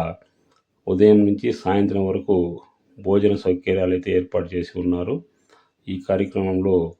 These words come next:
వేలాదిగా చుట్టుపక్కల ప్రాంతాలు, తమిళనాడు, కర్ణాటక రాష్ట్రాల నుంచి కూడా భక్తులు వచ్చి స్వామివారిని దర్శించి తరిస్తూ ఉంటారు. ఫ్రెండ్స్, మీరు కూడా వీలైతే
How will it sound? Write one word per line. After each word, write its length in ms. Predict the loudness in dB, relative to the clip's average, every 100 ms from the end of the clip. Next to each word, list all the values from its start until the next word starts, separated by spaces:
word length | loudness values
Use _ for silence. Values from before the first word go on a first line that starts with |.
| _ _ _ _ -6
వేలాదిగా 600 | 0 2 4 4 4 4 4 0 -10 _ _ _ _ _
చుట్టుపక్కల 500 | -10 -6 -4 -2 -2
ప్రాంతాలు, 540 | -2 0 0 -2 -2 -2 -4 _
తమిళనాడు, 560 | -4 -2 0 -2 -2 -4 -6
కర్ణాటక 520 | -6 -4 -6 -6 -6
రాష్ట్రాల 360 | -4 -4 -4 -2
నుంచి 200 | -2 -4
కూడా 180 | -4 -4
భక్తులు 420 | -6 -10 -6 -2
వచ్చి 340 | -2 -4 -2 -2 -2 -12 _ _ _ _ _
స్వామివారిని 800 | -8 -4 -2 0 0 0 0 -2 -6 _ _ _ -4
దర్శించి 500 | -4 -2 -4 -4 -6 -8
తరిస్తూ 440 | -4 -4 -4 -2 -2
ఉంటారు. 420 | -2 -2 -2 -2 -6 _ _ _ _ _ _ _ -4
ఫ్రెండ్స్, 260 | -4 -2 0
మీరు 220 | 0 0
కూడా 220 | 0 2
వీలైతే 460 | 2 2 0 0